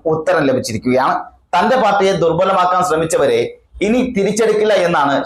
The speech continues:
ശരത് പവാർ നേരത്തെ തന്നെ പറഞ്ഞിരുന്നത്. എന്നാൽ പാർട്ടിയുടെ മുഖച്ഛായയ്ക്ക്, പ്രതിച്ഛായയ്ക്കൊക്കെ മങ്ങലേൽപ്പിക്കാത്തവരെ തിരിച്ചെടുക്കുമെന്നും അദ്ദേഹം പറഞ്ഞിരുന്നു.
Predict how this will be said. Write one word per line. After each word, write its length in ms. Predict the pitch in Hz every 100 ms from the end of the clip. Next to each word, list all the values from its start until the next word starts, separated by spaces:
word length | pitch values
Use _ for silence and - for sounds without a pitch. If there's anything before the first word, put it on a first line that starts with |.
| -
ശരത് 240 | 156 160 -
പവാർ 220 | 185 160
നേരത്തെ 360 | 131 147 156 170 151
തന്നെ 140 | 135
പറഞ്ഞിരുന്നത്. 500 | 127 120 113 107 151 180 - - -
എന്നാൽ 260 | 208 208 135 156 -
പാർട്ടിയുടെ 420 | 151 151 156 180 180
മുഖച്ഛായയ്ക്ക്, 720 | 151 147 170 175 143 143 147 -
പ്രതിച്ഛായയ്ക്കൊക്കെ 760 | 143 143 165 180 175 165 165 160
മങ്ങലേൽപ്പിക്കാത്തവരെ 880 | 135 147 170 147 139 139 135 127 113 123 - - _ _
തിരിച്ചെടുക്കുമെന്നും 720 | 202 226 233 180 156 131 139 - 160
അദ്ദേഹം 280 | 165 160 147
പറഞ്ഞിരുന്നു. 440 | 156 131 117 127